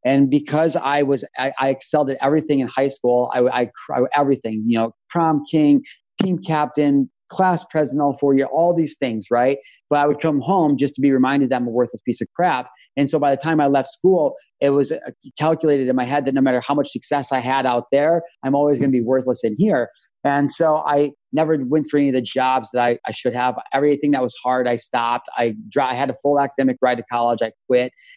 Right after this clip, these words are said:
And that just became the pattern of my life. And so I ended up working a very, a bunch of very hard jobs throughout my twenties 'cause I was addicted to drugs and alcohol. And, um, I made life really, really hard on myself.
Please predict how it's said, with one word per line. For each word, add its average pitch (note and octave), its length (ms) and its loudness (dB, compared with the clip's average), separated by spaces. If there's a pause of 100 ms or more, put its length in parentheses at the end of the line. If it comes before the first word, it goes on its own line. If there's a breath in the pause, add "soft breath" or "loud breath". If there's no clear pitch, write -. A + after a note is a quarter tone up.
And C#3 160 -2
that D3+ 140 0
just D#3+ 160 -10
became C#3+ 280 2
the A#2+ 260 2
pattern C3 320 -2
of A#2 160 -2
my A#2 140 0
life. B2 380 0 (400)
And C#3 160 0
so D3 120 0
I C#3+ 140 2 (100)
ended E3 200 0
up D3 120 -2 (160)
working D3+ 280 0
a C3 100 2
very, C#3+ 380 2
a C#3+ 60 -6
bunch C3 220 -4
of A#2 120 -4
very C3 280 2 (160)
hard B2 340 0
jobs A2+ 540 -2 (400)
throughout A2+ 260 0
my A2+ 140 -4
twenties A2 540 -4 (300)
'cause B2 100 0
I C3 60 4
was A#2+ 120 -2
addicted A#2+ 380 -6
to A2+ 80 -16
drugs D#3+ 580 0
and A#2+ 120 -6
alcohol. C#3 680 0 (240 soft breath)
And, C3 260 -2
um, B2+ 360 -2
I C3+ 100 -2
made D3+ 300 0
life C3+ 260 -2
really, B2 180 0
really B2 220 2
hard F3+ 260 0
on C#3 80 2
myself. A#2 420 -2